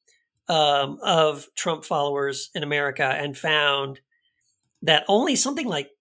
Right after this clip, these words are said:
fifteen percent of them actually attended church on a regular basis, although they identified as Christian.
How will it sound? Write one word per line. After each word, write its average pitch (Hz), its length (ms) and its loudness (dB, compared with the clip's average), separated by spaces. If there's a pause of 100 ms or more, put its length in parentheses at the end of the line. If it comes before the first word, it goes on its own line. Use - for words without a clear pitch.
(120)
fifteen 233 520 -6
percent 220 420 -6
of 233 120 -10
them 311 260 -6 (380)
actually 185 360 0
attended 175 400 -4
church 175 320 -4
on 151 80 -4
a 147 60 -4
regular 143 260 -4
basis, 131 420 -10 (840)
although 170 280 6
they 196 140 6
identified 190 560 4
as 160 160 -2
Christian. - 400 -6